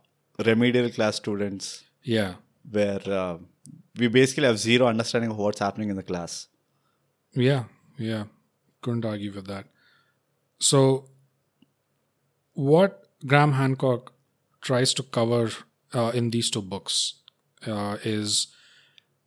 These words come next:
Speaker 2: he's trying to find a connection between the ancient civilizations that were, uh, whatever we know of them at least.
Speaker 1: Right.
Speaker 2: And mainly also the oral histories, the surviving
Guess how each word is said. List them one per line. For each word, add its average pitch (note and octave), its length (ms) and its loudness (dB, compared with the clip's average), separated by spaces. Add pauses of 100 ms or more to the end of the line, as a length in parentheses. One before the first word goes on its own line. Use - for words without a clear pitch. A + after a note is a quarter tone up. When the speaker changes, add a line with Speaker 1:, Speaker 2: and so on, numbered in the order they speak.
(640)
Speaker 2:
he's D3 220 2
trying F#3 300 4
to G3+ 80 0
find E3 280 2
a - 20 0
connection B2 760 -2 (260)
between A#2 680 0 (220)
the B2 300 -2
ancient B2 540 0
civilizations G#2+ 880 -4
that G2+ 220 -6 (720)
were, A#2+ 540 4 (280)
uh, A2+ 180 2 (300)
whatever D3 360 8
we C3 160 6
know B2 260 4
of B2 140 0
them G#2+ 160 -2
at G2 120 -6
least. - 380 -6
Speaker 1:
Right. G#2 300 2 (480)
Speaker 2:
And B2+ 520 4 (300)
mainly D#3 560 4
also C3+ 440 2
the C3 240 2
oral C#3+ 280 6
histories, A2+ 720 -2 (140)
the A#2 160 -4
surviving B2+ 680 2